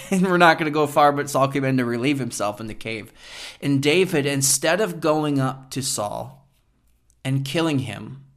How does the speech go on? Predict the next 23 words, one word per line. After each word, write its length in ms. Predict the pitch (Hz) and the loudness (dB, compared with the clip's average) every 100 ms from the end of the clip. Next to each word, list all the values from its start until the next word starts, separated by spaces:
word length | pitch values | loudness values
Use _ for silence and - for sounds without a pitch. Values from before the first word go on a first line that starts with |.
| - - - _ _ _ _ _ _ 135 | -18 -18 -18 _ _ _ _ _ _ -6
and 140 | 131 | -6
trying 340 | 135 165 196 | -2 0 2
to 80 | 185 | 2
become 400 | 156 151 151 139 | -2 -2 -2 -2
king 320 | 135 131 120 | -2 -4 -4
that 260 | 110 110 - | -4 -4 -6
way, 300 | 87 92 135 - _ _ _ _ _ _ _ _ _ _ _ - 127 | -14 -16 -18 -20 _ _ _ _ _ _ _ _ _ _ _ -20 -4
David 400 | 139 170 175 156 | 0 2 0 -4
decided 640 | 139 - 151 156 139 131 | -4 2 6 6 4 -2
in 280 | 92 143 143 | -4 -2 2
that 220 | 135 135 | 2 0
very 420 | 135 135 156 196 | -2 2 2 2
second, 480 | 190 - 190 180 156 | 2 2 2 2 -4
in 180 | 147 143 | -2 -2
those 240 | 135 131 | -2 -4
moments, 440 | 131 127 127 117 - | -2 -2 -2 -4 -8
that 260 | 117 - | -10 -6
that 240 | 131 135 139 | 0 2 0
was 160 | 143 | -6
the 80 | 135 | -8
time 340 | 131 127 117 117 | -8 -6 -6 -6
God 260 | 113 117 | -6 -6
was, 200 | 110 - | -8 -12